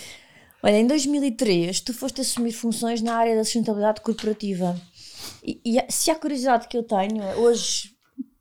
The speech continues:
sustentabilidade está na ordem do dia da, dos temas das organizações, mas em dois mil e três não estava seguramente. Portanto,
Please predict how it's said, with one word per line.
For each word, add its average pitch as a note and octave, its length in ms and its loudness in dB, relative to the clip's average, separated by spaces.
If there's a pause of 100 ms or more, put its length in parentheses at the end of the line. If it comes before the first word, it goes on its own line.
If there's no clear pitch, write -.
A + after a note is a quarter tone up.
(240)
sustentabilidade G#3+ 920 2
está F3+ 360 0
na F#3 160 0
ordem F#3 320 2
do F3+ 120 -2
dia F3+ 220 0
da, E3+ 240 0 (460)
dos F#3 140 -4
temas G3 340 2
das F#3 160 -6
organizações, G3 840 2 (640)
mas A#3+ 180 8
em C#4+ 100 8
dois C#4 160 4
mil C#4 140 4
e D4+ 60 2
três D4+ 220 2
não D4 100 2
estava C#4+ 320 0
seguramente. C4+ 640 2
Portanto, - 480 2